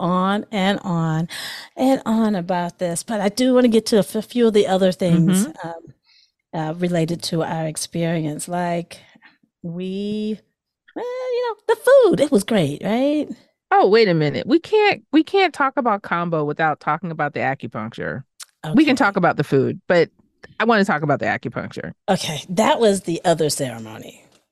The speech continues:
Speaker 2: That was, that was the
Speaker 1: That was
Speaker 2: ceremony
Speaker 1: like
Speaker 2: before the ceremony. Yeah.
Speaker 1: Yeah,
Speaker 2: Well, for
Speaker 1: that,
Speaker 2: me,
Speaker 1: okay.
Speaker 2: yeah. Yeah.
Speaker 1: Yeah. Okay, okay, you go first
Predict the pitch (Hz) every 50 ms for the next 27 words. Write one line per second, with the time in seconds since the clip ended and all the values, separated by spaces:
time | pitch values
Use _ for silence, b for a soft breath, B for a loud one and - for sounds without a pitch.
0 | _ - - 185 180 170 160 131 - - - - - - - - 170 185 202 196
1 | 180 180 196 196 190 170 170 - - 156 147 143 - 151 - - - - 78 -
2 | - - - - - - - - _ _ - - _ _ - 147 160 127 - 127
3 | - _ _ _ _ _ _ _ - 202 202 190 175 160 160 165 180 185 190 190
4 | 170 151 127 117 113 113 - - - 139 _ _ _ _ - 165 151 139 135 135
5 | 135 - _ - - 226 - 247 175 156 - - - 202 202 185 175 202 247 233
6 | 285 269 262 - 226 175 160 165 - - - - b